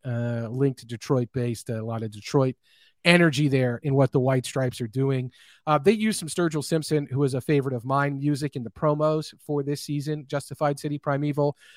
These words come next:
Uh, they specifically used track from an album he recorded at a motor lodge outside of Detroit that has big muscle car energy. Uh, and there are all the, there are other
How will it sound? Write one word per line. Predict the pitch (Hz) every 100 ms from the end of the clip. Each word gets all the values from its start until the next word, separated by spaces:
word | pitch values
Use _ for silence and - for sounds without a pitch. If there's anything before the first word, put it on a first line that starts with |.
| -
Uh, | 143
they | 135 151
specifically | - 151 - 202 202 165
used | 147 139 131 -
track | 156 139 135
from | - - 143 147
an | 123
album | 135 151 147
he | 120 160
recorded | 160 - 151 175
at | 160 123
a |
motor | 110 143 165
lodge | 160 156 165 -
outside | 135 - - 120 147
of | 180
Detroit | 180 - 202 208 208 _ - - -
that | 147
has | 151 127
big | 156 147
muscle | 151 - 156
car | - 143 143
energy. | 143 147 139 143 143 - _ -
Uh, | 135 135
and | 147 151
there | 165 165 -
are | 156 151
all | 170 175
the, | 156 156
there | 156
are | 165
other | 156 151 135